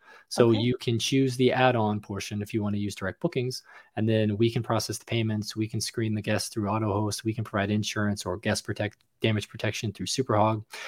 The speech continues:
Speaker 1: And then currently we're going to calculate your occupancy taxes and then send you that money so you can remit it to your county, city, state.
Speaker 2: Yeah.
Speaker 1: Hopefully by the end of the year, we'll be able to actually collect and remit that money for you. So you're never gonna see your tax money.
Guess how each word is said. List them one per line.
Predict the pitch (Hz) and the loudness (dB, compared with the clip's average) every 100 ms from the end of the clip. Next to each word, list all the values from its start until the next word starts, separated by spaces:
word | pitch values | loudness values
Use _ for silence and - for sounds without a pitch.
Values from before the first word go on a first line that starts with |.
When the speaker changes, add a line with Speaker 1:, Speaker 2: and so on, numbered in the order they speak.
| - - - | -12 -6 2
Speaker 1:
And | 120 | 6
then | 123 113 | 6 6
currently | - 180 190 135 120 | 8 10 10 10 8
we're | 113 117 | 8 4
going | 120 120 | 4 2
to | 113 - | 0 -2
calculate | 98 - 110 - 131 131 | -2 0 2 4 6 6
your | 131 135 | 4 2
occupancy | 123 - 143 - 147 | 2 -2 -8 -6 0
taxes | 147 143 - 165 - _ _ _ - | 0 0 -2 -4 -6 _ _ _ -2
and | 104 | 2
then | 104 101 98 | 2 2 0
send | - - 113 | -2 0 4
you | 120 | 4
that | 117 | 4
money | 117 127 127 | 2 0 2
so | 113 | 2
you | 107 | 0
can | 113 120 | 0 -2
remit | 110 101 101 117 | 0 0 2 2
it | 135 | 0
to | - 113 | -2 -2
your | 104 98 _ | -2 -6 _
county, | - 113 110 | -2 -2 -2
city, | - 110 107 | -2 -4 -4
state. | - 110 170 - - - - | -2 -2 -2 -8 -20 -20 -10
Speaker 2:
Yeah. | 214 196 | -8 -4
Speaker 1:
Hopefully | - 147 156 | 0 4 6
by | 143 | 8
the | 131 | 8
end | 131 | 8
of | 123 | 6
the | |
year, | 117 127 | 6 6
we'll | 135 117 | 4 2
be | 113 110 | 2 2
able | 107 107 | 2 0
to | - 104 | 0 0
actually | 101 - 101 | 0 -4 -6
collect | - 110 110 - | -4 -2 -2 -2
and | 104 | -2
remit | 95 92 98 | 0 -2 0
that | 117 101 | -2 -2
money | 123 131 | -2 -2
for | - 104 113 | -2 -2 -2
you. | 135 | -2
So | - | -2
you're | 107 117 | 0 2
never | 123 120 | 2 0
gonna | 117 113 | 0 -2
see | - 117 | 0 -2
your | 104 | -2
tax | 95 101 - | -2 -2 -2
money. | 92 90 95 101 | -6 -6 -6 -8